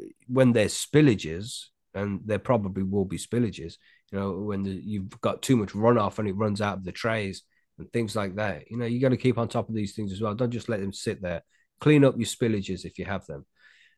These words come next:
One of the tips I can offer is, uh, keep, don't have things directly on the floor of the grow tent. You know, have them raised up a little bit. Have the trays raised up so you can get underneath them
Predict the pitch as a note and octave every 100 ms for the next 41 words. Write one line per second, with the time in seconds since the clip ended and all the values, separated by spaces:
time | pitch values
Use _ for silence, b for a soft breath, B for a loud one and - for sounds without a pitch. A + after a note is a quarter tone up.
0 | _ D#3 F#3+ F3+ - E3 D3 D3 D3 C#3
1 | - C#3 C3 A#2 C3 B2 A2+ G2+ A#2+ -
2 | E3 D3+ F3 D#3+ F3 - D3+ C#3 C#3 A#2
3 | B2 C3+ - B2 A#2+ - A2+ G#2 - -
4 | A#2 G#2 F2+ F2 F#2+ G2 - - F2+ E2+
5 | D#2+ D#2 F#2+ G2+ G#2+ G2+ G#2 G#2+ F#2 G#2+
6 | G2+ G2 D#2 E2+ F2 A#2 G#2 - A2 G#2
7 | F#2+ F#2 F2+ F#2 - A2 A#2+ A#2 A2 A2
8 | G#2 G#2+ G2+ - E2